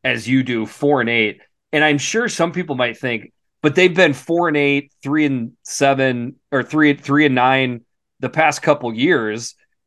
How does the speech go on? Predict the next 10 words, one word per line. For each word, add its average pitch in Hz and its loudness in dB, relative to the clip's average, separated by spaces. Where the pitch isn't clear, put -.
And 139 0
that's 170 4
with 160 2
a 131 0
coaching 165 -2
staff 113 0
that's 113 -8
been 123 -4
with 151 0
them. 214 -2